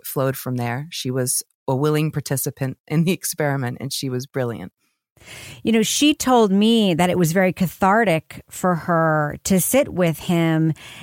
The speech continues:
Speaker 2: and tell him some of the things that, you know, she never got the chance to tell Doctor Klein. What was it like for you to sit there and, and be there for that?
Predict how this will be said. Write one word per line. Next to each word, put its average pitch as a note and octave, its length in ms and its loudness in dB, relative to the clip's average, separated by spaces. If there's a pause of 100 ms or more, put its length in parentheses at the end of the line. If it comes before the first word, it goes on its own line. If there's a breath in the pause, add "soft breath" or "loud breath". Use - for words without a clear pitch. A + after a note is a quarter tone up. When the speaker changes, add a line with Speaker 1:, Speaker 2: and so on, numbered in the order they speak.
(120 loud breath)
Speaker 2:
and E3+ 480 4
tell B3+ 280 2
him G3 220 4
some E3+ 220 2
of D3+ 60 2
the D#3 120 2
things D3+ 400 0
that, D#3 240 -2
you E3+ 80 0
know, D3+ 240 0
she F#3+ 240 0
never E3+ 280 2
got D#3 120 2
the D#3+ 80 -2
chance D#3 280 0
to D3+ 100 -10
tell D#3 440 2 (140)
Doctor D#3+ 340 0
Klein. D#3+ 300 0
What A3 80 4
was C#4+ 140 2
it D4+ 80 0
like A#3 240 0
for - 160 -2
you G3+ 420 2 (100)
to F3+ 140 0
sit - 280 -2
there E3+ 460 2
and, D#3+ 280 -2
and E3+ 200 0
be F3 200 2
there B3+ 240 0
for - 160 -8
that? - 340 -4